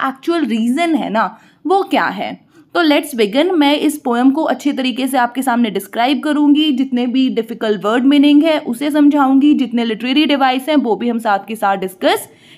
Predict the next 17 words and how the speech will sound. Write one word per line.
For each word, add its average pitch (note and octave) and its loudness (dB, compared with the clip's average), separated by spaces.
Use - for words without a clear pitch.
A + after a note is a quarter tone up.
करेंगे। G3+ -2
तो B3 -6
चलिए D4 0
इस D4+ -2
पोएम G#3+ 0
को A#3 -2
हम B3 4
line G#3+ -2
to A3 -6
line B3 -2
discuss D#4 0
करते C3+ -2
हैं। D#3 -4
What E4+ -2
is G#3 0
the G#3+ 0
boy A3+ 2